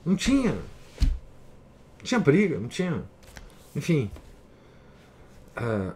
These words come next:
o que hoje a gente, enfim, perdeu, né? Essa, porque a gente também, a, hoje, nenhuma,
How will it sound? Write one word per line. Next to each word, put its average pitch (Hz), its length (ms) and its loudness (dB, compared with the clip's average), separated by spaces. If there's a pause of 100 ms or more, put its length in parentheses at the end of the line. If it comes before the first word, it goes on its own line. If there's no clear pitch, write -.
o 170 120 6
que - 160 8
hoje 175 280 12
a 180 40 12
gente, 135 720 6 (540)
enfim, 113 240 0
perdeu, 135 480 6
né? 123 160 -6 (340)
Essa, 85 300 -10 (3000)
porque 151 180 6
a 147 60 12
gente 165 300 6
também, 156 520 8 (280)
a, 131 360 4
hoje, 147 480 12 (720)
nenhuma, 196 640 10